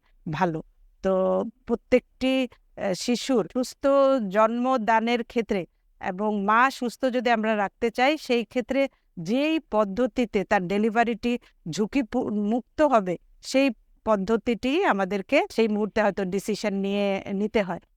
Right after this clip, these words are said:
যদি দর্শক মণ্ডলী, একটি সুস্থ শিশু এবং একটি সুস্থ মা যদি আমরা চিন্তা করি, সেই ক্ষেত্রে দেখা যায় যে অনেক সময় তার ডেলিভারি প্রসেসটা কিভাবে হবে, সেই ক্ষেত্রে আমরা ওই মুহূর্তে ওই কেসটি বিবেচনা করে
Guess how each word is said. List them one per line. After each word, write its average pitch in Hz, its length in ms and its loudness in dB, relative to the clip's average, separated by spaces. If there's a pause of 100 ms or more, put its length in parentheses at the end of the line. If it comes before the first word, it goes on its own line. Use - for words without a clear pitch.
(140)
যদি 247 160 0
দর্শক 233 340 0
মণ্ডলী, 208 600 -2
একটি 202 260 -6
সুস্থ - 480 -4 (260)
শিশু 214 420 -2
এবং 185 260 -2
একটি 214 180 -2
সুস্থ - 400 -4 (540)
মা 180 400 0
যদি 196 260 -2
আমরা 208 580 0 (280)
চিন্তা 233 300 0
করি, 220 240 -4
সেই 247 240 0
ক্ষেত্রে 262 380 -2
দেখা 214 280 -2
যায় 226 200 -2
যে 233 120 0
অনেক 214 220 -2
সময় 233 440 -2
তার 196 540 0
ডেলিভারি 220 460 0
প্রসেসটা 226 520 -4
কিভাবে 220 460 -2
হবে, 220 340 0 (260)
সেই 254 200 0
ক্ষেত্রে 254 260 -2
আমরা 233 220 2
ওই 247 240 0
মুহূর্তে 220 400 -2
ওই 208 140 0
কেসটি 208 360 -4
বিবেচনা 196 540 -2
করে 214 280 -2